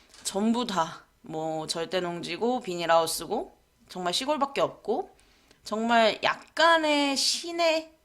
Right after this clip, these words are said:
읍내 같은 느낌의 쥐락지구만 있기 때문에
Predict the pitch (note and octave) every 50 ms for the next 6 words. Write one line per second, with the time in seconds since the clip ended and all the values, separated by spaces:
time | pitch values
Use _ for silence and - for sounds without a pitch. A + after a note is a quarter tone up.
0 | _ _ - - F#3+ G3 G#3 G#3+ A3+ B3 B3+ B3 B3 A#3+ G#3 G3+ - - G3+ F#3
1 | D#3+ D#3 - - - G3 E3+ D#3+ F#3+ C#4+ F4 - - - - - - - - _
2 | - - C#4+ D#4+ D#4+ - - A3+ G#3 G#3 F#3 D3+ C#3+ C3+ - - - _ _ _
3 | - - F#3+ - - A3+ B3+ C4 A#3+ G3 F#3+ G#3+ A#3 A3 F#3 D3 - -